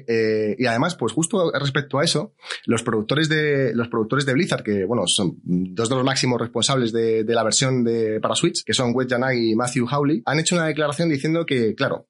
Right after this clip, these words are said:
que al tratarse de un juego como servicio que actualizan cada mes, que, bueno, que no crean oportuno y que crean casi más práctico, pues, gestionarlo a través de formato digital, ¿sabes? Y claro, esto es un poco contradictorio, porque si realmente tú piensas eso, ¿qué haces sacando una versión física?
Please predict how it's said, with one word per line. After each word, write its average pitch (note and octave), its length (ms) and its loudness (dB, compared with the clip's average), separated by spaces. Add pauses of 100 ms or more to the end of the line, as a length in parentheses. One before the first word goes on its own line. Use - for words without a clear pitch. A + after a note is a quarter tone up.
que G#2+ 120 2
al G#2+ 80 0
tratarse C3+ 340 -2
de E3+ 60 2
un D#3 60 -2
juego E3 260 -2
como D3 160 -2
servicio D3+ 420 0
que G2+ 80 -2
actualizan A2 380 0
cada C#3 180 0
mes, E3+ 160 0
que, - 80 -2
bueno, A2 260 -2
que F#2 320 -2
no A#2+ 140 0
crean C3+ 260 0
oportuno B2 720 -2
y - 80 -6
que A2+ 100 -2
crean B2 200 0
casi C#3 180 0
más B2+ 160 0
práctico, C#3+ 460 -4
pues, A2+ 280 0
gestionarlo A2+ 460 0
a B2+ 60 -2
través A2+ 220 -2
de A#2 380 0
formato G#2+ 320 -2
digital, G2+ 420 -2
¿sabes? C#3 360 0
Y B2+ 80 0
claro, C4+ 420 -2
esto C3+ 220 -2
es G3 80 0
un G#3 80 0
poco E3 260 0
contradictorio, C3 720 0
porque G2 200 -4
si B2 100 0
realmente D#3+ 400 0
tú D#3 140 -2
piensas C#3+ 280 0
eso, E3+ 240 0
¿qué C#3 120 -2
haces C#3 280 -2
sacando C3 300 0
una B2+ 120 0
versión A2 260 0
física? - 420 -4